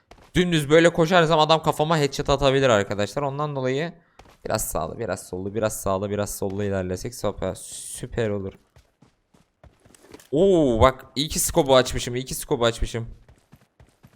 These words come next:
Oğlum, hassasiyet ayarım kaçta kalmış biliyorsunuz mu?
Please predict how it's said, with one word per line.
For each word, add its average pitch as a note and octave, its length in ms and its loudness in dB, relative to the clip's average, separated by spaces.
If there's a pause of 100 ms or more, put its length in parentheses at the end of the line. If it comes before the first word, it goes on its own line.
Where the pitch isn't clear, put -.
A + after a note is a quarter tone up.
(200)
Oğlum, A2+ 120 -8
hassasiyet A#2 500 -4
ayarım C3 260 0
kaçta B2 360 0
kalmış A#2+ 340 -2
biliyorsunuz D3 340 0
mu? A2+ 260 -4